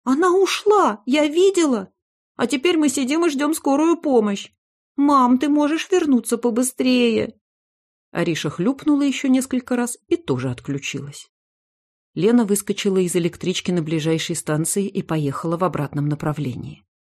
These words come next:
Домой она влетела, готовая ко всему, даже к самому страшному. Ариша, явно обиженная, сидела в своей комнате с раскрасками. Алевтина Ивановна лежала на диване с перевязанной ногой. "Ариша,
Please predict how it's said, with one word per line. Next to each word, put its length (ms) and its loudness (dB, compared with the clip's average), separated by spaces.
Домой 420 2
она 180 4
влетела, 500 -2
готовая 640 -2
ко 120 -6
всему, 500 -4
даже 320 -2
к 60 -14
самому 460 -4
страшному. 640 -10
Ариша, 400 0
явно 420 2
обиженная, 600 -2
сидела 480 0
в 60 -8
своей 280 0
комнате 460 -4
с 80 -10
раскрасками. 720 -10
Алевтина 420 -2
Ивановна 300 4
лежала 440 0
на 140 0
диване 400 -2
с 80 -10
перевязанной 600 -2
ногой. 440 -8
"Ариша, 500 -2